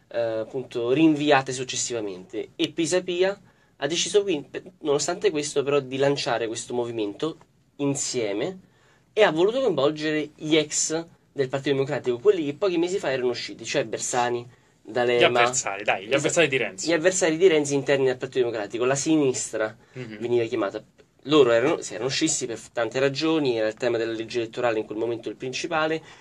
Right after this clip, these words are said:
Speaker 1: ma comunque lo spostamento verso destra del Partito Democratico non era apprezzato minimamente.
Speaker 2: No.
Speaker 1: Eh, era per questo che, appunto,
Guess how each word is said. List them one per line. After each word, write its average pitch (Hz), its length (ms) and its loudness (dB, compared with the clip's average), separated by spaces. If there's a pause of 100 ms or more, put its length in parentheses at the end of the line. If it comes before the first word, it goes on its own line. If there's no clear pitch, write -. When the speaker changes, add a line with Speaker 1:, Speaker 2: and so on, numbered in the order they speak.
(140)
Speaker 1:
ma - 100 -6
comunque 151 260 0
lo 113 60 -2
spostamento 131 600 -2
verso 123 300 -4
destra 127 380 -4
del 107 180 -6
Partito 120 260 -10
Democratico 135 460 -2
non 127 200 2
era 117 160 0
apprezzato 117 480 -6
minimamente. 101 540 -4
Speaker 2:
No. 107 140 -6 (440)
Speaker 1:
Eh, 110 480 0
era 147 200 4
per 190 120 4
questo 160 280 -2
che, 123 80 2
appunto, 139 480 -2